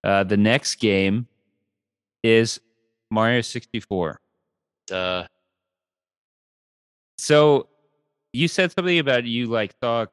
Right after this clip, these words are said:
Speaker 1: commercial for it and you hated the commercial, right?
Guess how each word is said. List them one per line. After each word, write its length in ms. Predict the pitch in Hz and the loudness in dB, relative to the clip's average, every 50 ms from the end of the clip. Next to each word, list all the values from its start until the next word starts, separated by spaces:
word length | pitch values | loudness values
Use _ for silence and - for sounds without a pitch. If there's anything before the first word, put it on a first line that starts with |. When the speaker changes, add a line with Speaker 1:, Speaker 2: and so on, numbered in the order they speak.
| _ - | _ -16
Speaker 1:
commercial 500 | 95 92 92 95 104 - - 127 123 120 | -12 -10 -8 -8 -10 -8 -6 -6 -6 -6
for 280 | - - 123 123 127 123 | -6 -6 -4 -2 -2 -2
it 60 | 120 | -2
and 160 | 110 101 98 | -2 -4 -4
you 140 | 95 95 87 - | -6 -6 -8 -8
hated 340 | 87 90 92 95 107 101 98 | -6 -6 -4 -4 -4 -4 -4
the 80 | 104 95 | -6 -8
commercial, 720 | - _ 95 90 90 92 - - - 117 117 120 131 127 - _ _ _ - | -8 _ -14 -12 -12 -12 -10 -6 -6 -4 -4 -4 -8 -10 -16 _ _ _ -4
right? 320 | 98 98 107 117 123 | -2 -2 -2 -2 -6